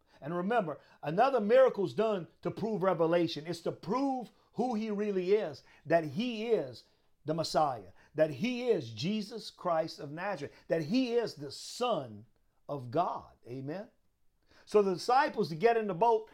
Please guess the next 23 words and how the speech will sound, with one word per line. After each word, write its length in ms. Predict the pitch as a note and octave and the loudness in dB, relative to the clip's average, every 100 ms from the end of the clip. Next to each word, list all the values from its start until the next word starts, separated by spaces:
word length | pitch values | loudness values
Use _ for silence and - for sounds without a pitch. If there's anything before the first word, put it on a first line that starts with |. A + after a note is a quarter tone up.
| - | -12
they 140 | D3+ F3 | -4 -4
sail 300 | - G3+ G3+ | 2 6 8
off. 280 | F#3 B2+ - | 8 6 0
They 120 | D3 | -8
start 280 | C#3+ - F#3 | -2 2 4
rowing 320 | F3 F#3 F3 | 6 6 6
to 100 | E3+ | 2
Capernaum. 540 | D#3+ D3+ D#3+ C#3+ A#2 D#2+ _ _ _ _ _ _ - - _ _ | -10 -4 -2 -2 -4 -14 _ _ _ _ _ _ -20 -20 _ _
Now, 280 | D3+ C#3+ G#2 - _ _ _ _ _ _ _ - | 0 0 0 -12 _ _ _ _ _ _ _ 0
we'll 180 | D#3+ | 0
see 260 | E3 A#3+ C4+ | 2 0 2
that's 280 | A3 F3+ - | 2 2 0
not 200 | F#3+ G#3 | 0 0
gonna 120 | G#3 | 0
be 200 | E3 G#3 | -2 -2
an 100 | G3 | 0
easy 300 | G3 F#3+ F#3 | -2 -4 -8
task 500 | F3+ G#3 G#3+ F3 - | -8 -6 -6 -8 -8
for 100 | C#3 | -6
these 200 | C3+ D3 | -4 -6
disciples, 680 | C#3+ - D#3+ E3+ E3+ - _ _ | -8 -8 -8 -8 -14 -20 _ _
right? 280 | A2+ C3+ D#3+ - _ _ _ _ _ _ | -10 -10 -10 -16 _ _ _ _ _ _
Actually, 580 | D3+ B3 - G3+ F3+ | -4 -4 0 2 2